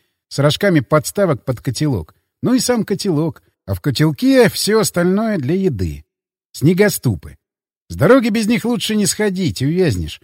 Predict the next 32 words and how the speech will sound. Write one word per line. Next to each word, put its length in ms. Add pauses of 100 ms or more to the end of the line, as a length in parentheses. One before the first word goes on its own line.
(280)
Сразу 480
к 80
рюкзаку 540
прикрепить. 720 (400)
Ну 100
и 80
всякие 340
мелочи, 460
мелочи, 460
мелочи. 520 (400)
А 80
без 200
иных 240
случись 400
чего 480
и 100
не 140
выживешь. 560 (320)
Очки 420
темные, 480
чтоб 220
от 120
снега 360
не 100
ослепнуть, 680
и 80
очки 440
с 80
прошитыми 640
в 80
них 200
заклятием 800